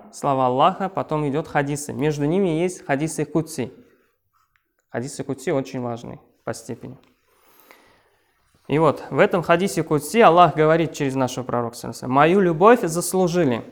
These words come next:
те, которые любят друг друга ради меня, ради Аллаха». Вот заметьте эту вещь,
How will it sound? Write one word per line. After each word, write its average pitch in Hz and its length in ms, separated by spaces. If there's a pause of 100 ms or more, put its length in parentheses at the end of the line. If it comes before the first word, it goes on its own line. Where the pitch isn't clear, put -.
(680)
те, 220 240
которые 202 500
любят 185 280
друг 165 180
друга 190 280
ради 175 300
меня, 151 340 (420)
ради 147 320
Аллаха». 131 480 (1500)
Вот 156 140
заметьте 196 420
эту 165 260
вещь, 214 420